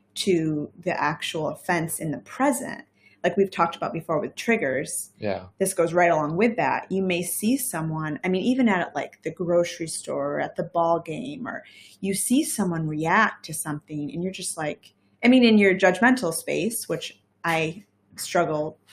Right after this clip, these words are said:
Speaker 1: to not be in <laughs> when I see people acting ridiculous, but it's like, what a jerk! Like, I can't believe he just did that. That was, uh, that was absurd. That was ridiculous. Or,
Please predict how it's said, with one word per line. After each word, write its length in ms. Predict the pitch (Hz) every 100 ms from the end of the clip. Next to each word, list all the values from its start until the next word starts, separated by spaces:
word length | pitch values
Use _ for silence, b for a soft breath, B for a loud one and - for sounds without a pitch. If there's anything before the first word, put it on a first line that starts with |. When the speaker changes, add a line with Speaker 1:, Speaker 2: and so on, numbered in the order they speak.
| _
Speaker 1:
to 160 | - 151
not 520 | 151 156 147 - 160
be 260 | 151 147
in 240 | 160 202 302
<laughs> 100 | -
when 140 | 208
I 100 | 180
see 300 | 185 - 185
people 300 | - 202 196
acting 320 | 160 175 - 165
ridiculous, 720 | 156 160 151 - 147 196 -
but 200 | 160 - b b b b
it's 120 | -
like, 220 | 185 180
what 160 | 302 339
a 160 | - -
jerk! 560 | - 175 208 - - _ -
Like, 300 | - - _ _ _ _ - -
I 100 | 262
can't 380 | 294 262 170 147
believe 520 | 151 156 185 156 -
he 120 | 165
just 240 | 170 208 -
did 140 | 508 571
that. 260 | - - -
That 120 | 185
was, 180 | 190 202 - -
uh, 100 | 208 - -
that 120 | 226
was 100 | 240
absurd. 640 | 277 - - 453 240 156 165
That 100 | -
was 100 | 208
ridiculous. 760 | 214 294 294 180 - - - -
Or, 200 | -